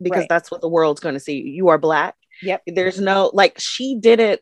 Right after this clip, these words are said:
Speaker 1: really acknowledge the term biracial or mixed or, or whatever was going on, because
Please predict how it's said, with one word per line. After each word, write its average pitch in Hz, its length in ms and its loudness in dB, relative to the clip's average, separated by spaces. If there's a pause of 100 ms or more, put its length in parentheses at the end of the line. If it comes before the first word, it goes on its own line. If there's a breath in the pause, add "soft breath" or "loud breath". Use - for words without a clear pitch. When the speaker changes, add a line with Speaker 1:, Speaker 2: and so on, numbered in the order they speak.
Speaker 1:
really 226 460 2
acknowledge 196 640 0
the 190 80 -8
term 170 500 0 (340 loud breath)
biracial 190 840 2
or 160 100 -2
mixed 190 600 0
or, 160 260 4
or 156 220 2
whatever 190 460 2
was 226 160 -6
going 190 220 0
on, 175 140 0 (100)
because 180 340 -6